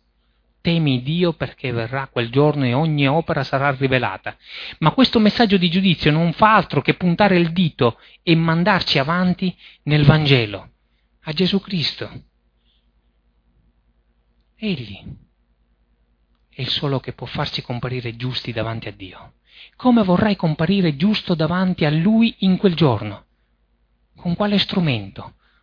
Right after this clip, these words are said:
Portando quale esperienza? Portando che cosa? Quale ricchezze? Quale cose che hai accumu-, accumulato? Cosa? Come? Come vorrai andare davanti a Dio? Cristo è venuto nel nostro mondo per essere nostro Salvatore.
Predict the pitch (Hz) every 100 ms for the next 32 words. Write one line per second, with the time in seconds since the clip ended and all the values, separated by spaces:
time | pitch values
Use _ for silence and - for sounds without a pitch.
0 | _ 170 - 185 196 180 - 185 180 -
1 | 190 147 104 98 - - _ _ - 196
2 | - 208 208 190 208 - 147 101 95 -
3 | _ _ _ _ 220 214 185 - 151 113
4 | - - 208 196 202 190 196 180 190 202
5 | - - 196 170 123 127 113 - _ _
6 | - 220 127 107 107 _ 277 214 120 101
7 | - _ _ _ _ _ _ _ _ _
8 | _ _ _ - 190 170 120 120 113 113
9 | 113 113 113 104 - 107 107 _ 104 _
10 | - - - 196 - 175 143 156 180 151
11 | 131 127 143 156 - 131 139 180 185 180
12 | 170 - 135 135 - 127 143 - 135 -
13 | 131 127 127 120 104